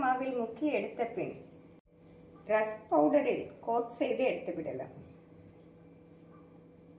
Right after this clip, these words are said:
ரஸ்க் பவுடரில் இந்த அளவு கோட் செய்தால்தான் பாப்கார்ன் பன்னீர் அருமையாக வரும். அனைத்து பன்னீரையும்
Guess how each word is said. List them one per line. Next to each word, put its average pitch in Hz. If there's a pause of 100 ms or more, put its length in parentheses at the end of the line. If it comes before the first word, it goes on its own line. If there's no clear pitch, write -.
(2250)
ரஸ்க் -
பவுடரில் 311
இந்த 240
அளவு 285 (120)
கோட் 240
செய்தால்தான் 208 (300)
பாப்கார்ன் 285
பன்னீர் 240 (180)
அருமையாக 254 (100)
வரும். 147 (920)
அனைத்து 247 (140)
பன்னீரையும் 269